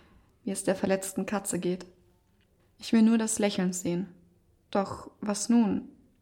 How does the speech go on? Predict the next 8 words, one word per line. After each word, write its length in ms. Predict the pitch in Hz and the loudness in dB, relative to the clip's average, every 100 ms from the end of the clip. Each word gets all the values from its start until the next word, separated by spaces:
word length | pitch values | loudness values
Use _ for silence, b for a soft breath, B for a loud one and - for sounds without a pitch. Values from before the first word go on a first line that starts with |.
| _ _ _ _ _ | _ _ _ _ _
Er 120 | - | -2
muss 400 | 214 214 - - - | 0 0 -6 -10 -4
weitergehen, 600 | 208 208 196 175 175 208 - b b b | -2 0 0 -2 -2 -4 -10 b b b
aber 260 | - 208 202 | -2 0 2
heute 240 | 214 214 | 0 -2
sage 300 | - - 185 | 0 2 2
ich 120 | 185 | -2
es. 220 | - - | -10 -14